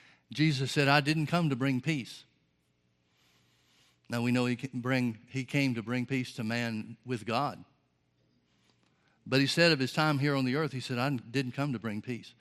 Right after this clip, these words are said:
I came to bring a sword." I came to divide people.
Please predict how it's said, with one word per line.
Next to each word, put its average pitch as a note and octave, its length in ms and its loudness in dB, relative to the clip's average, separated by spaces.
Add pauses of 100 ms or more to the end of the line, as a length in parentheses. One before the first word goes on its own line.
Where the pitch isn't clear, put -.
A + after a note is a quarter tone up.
(160)
I B2 80 -6
came D3 240 -4
to G#2+ 80 -8
bring A2+ 180 -4
a F2 60 -10
sword." B2 360 -10 (1800)
I C3+ 100 2
came D#3+ 260 2
to B2 100 -2
divide A#2 460 -2
people. A#2 300 -10